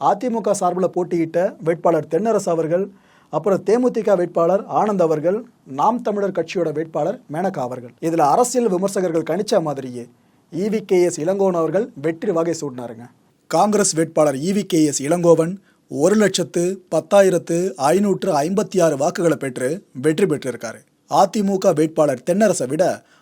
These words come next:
அறுபத்தி ஆறாயிரத்து ஐநூற்று எழுபத்தைந்து வாக்குகள் வித்தியாசத்துல இந்த அபார வெற்றியை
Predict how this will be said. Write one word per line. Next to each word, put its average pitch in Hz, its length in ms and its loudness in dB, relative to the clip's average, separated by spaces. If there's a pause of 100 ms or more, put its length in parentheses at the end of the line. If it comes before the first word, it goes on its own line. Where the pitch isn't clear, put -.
அறுபத்தி 196 640 0
ஆறாயிரத்து 180 760 4
ஐநூற்று 180 640 2
எழுபத்தைந்து 190 680 4
வாக்குகள் 196 380 0
வித்தியாசத்துல 147 840 0
இந்த 147 240 -2
அபார 180 340 4
வெற்றியை 139 440 -2